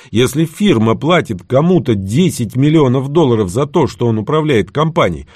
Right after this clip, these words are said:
он должен приложить все усилия, чтобы добиться её успеха. И он должен это делать не только потому,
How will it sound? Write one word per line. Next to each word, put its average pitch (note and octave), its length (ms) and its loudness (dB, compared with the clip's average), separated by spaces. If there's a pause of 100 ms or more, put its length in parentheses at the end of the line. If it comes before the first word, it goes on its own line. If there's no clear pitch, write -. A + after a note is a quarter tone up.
(140)
он F#2 180 -2
должен G2+ 360 2
приложить A2+ 440 2
все C#3 220 0
усилия, A2+ 480 0
чтобы G2 260 -2
добиться F#2 480 -4
её A2+ 300 0
успеха. - 580 -4 (300)
И G2 100 -6
он G2+ 260 2
должен A2 360 0
это A#2+ 140 -4
делать A#2+ 380 0
не G#2+ 120 -2
только G3 340 0
потому, G3+ 500 0